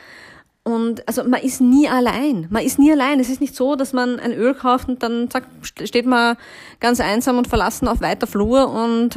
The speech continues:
hat dann vielleicht schon die Hälfte vergessen von dem, was das Öl eigentlich für einen tun könnte. Nein, man hat immer so ein Unterstützungs-, ein Support-Network, wo man sich drauf verlassen kann.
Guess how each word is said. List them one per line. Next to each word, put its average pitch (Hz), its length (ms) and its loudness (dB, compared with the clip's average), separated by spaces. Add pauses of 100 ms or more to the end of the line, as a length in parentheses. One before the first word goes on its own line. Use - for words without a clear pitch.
hat 220 140 0
dann 254 100 2
vielleicht 240 240 0
schon 233 240 -2
die 226 80 -2
Hälfte 214 260 0
vergessen 240 400 -2
von 202 140 -4
dem, 202 160 -4
was 208 80 -6
das 202 140 -8
Öl 208 180 0
eigentlich 214 420 -2
für - 100 -8
einen 208 180 -2
tun 294 200 4
könnte. - 340 -4 (480)
Nein, 220 280 2
man 202 100 0
hat 214 140 -6
immer 247 240 2
so 233 140 -2
ein 202 300 -2
Unterstützungs-, 208 640 -6
ein 202 80 -4
Support-Network, 190 1300 -4 (420)
wo 196 80 -6
man 208 120 0
sich 208 120 -8
drauf 190 160 -8
verlassen 196 420 -4
kann. 147 280 -8